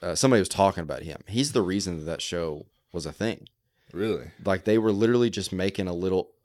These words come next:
Speaker 1: like, short film for a film festival, and that was it. And Ray was like, "This needs to be a T V show."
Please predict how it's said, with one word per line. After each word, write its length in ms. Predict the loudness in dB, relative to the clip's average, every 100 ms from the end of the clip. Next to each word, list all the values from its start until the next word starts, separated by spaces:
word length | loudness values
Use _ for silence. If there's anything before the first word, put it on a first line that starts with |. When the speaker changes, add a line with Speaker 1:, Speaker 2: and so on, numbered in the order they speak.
| -8
Speaker 1:
like, 240 | -8 -6
short 400 | -6 0 2 0
film 380 | 0 -2 0 -2
for 200 | -2 -2
a 60 | -2
film 300 | -2 -2 0
festival, 580 | 0 0 -4 -4 -8 -6
and 80 | -6
that 100 | -6
was 120 | -4
it. 360 | -4 -4 -14 -20 -20 _ _ _ _ _
And 280 | -8 -6 -4
Ray 180 | 0 0
was 220 | 0 -2 -6
like, 280 | -8 -10 -16 _
"This 200 | -10 -6
needs 120 | -6 -6
to 80 | -8
be 120 | -10
a 40 |
T 200 | -8 -12
V 140 | -10 -12
show." 340 | -12 -14